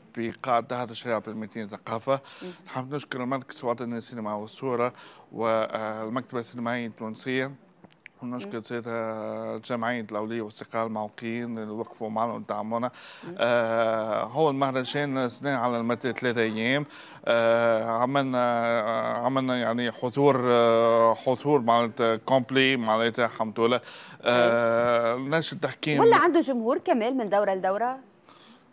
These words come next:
Speaker 1: كل
Speaker 2: المهرجان و-، تعرف أكثر.
Speaker 1: أكيد، كل، كل دورة، دورة عندها، عندها جمهور معناتها،
Speaker 2: مم.
Speaker 1: فهمتني؟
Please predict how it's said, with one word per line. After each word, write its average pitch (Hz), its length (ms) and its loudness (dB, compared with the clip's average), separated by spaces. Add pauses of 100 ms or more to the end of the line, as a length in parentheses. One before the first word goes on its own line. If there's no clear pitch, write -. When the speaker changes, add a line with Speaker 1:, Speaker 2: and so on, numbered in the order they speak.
Speaker 1:
كل 180 60 -2
Speaker 2:
المهرجان 214 520 2
و-، 180 120 -2
تعرف 214 440 0
أكثر. - 320 -2 (380)
Speaker 1:
أكيد، 127 460 0
كل، 131 360 2
كل 123 160 -2
دورة، 156 240 2
دورة 160 360 0
عندها، 147 520 2
عندها 135 520 0
جمهور 127 440 0
معناتها، 107 440 -2
Speaker 2:
مم. 104 60 -8
Speaker 1:
فهمتني؟ 113 380 -4